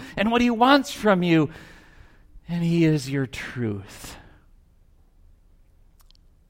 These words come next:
This is no crossword puzzle where he says, "You need to fill in these blanks, and if you can't,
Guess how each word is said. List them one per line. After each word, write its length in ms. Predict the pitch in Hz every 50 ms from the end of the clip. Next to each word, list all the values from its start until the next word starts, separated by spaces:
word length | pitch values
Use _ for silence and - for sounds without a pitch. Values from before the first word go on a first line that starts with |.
| _ -
This 200 | - 160 175 156
is 140 | 185 175 156
no 160 | 170 175 180
crossword 540 | - - - 147 151 147 - - 156 151 135
puzzle 440 | - 151 143 139 123 143 147 151 147 -
where 180 | 127 131 131
he 120 | 139 139 135
says, 420 | - - 143 135 135 131 120 131
"You 100 | 147 180
need 160 | 202 180 131
to 60 | 120
fill 280 | 117 - - 160 170 175
in 80 | 165 143
these 200 | 131 131 120 107
blanks, 500 | 123 127 135 135 131 123 113 - - 120
and 100 | 117 127
if 140 | - -
you 60 | 117 110
can't, 520 | - - 151 139 139 135 131 - - -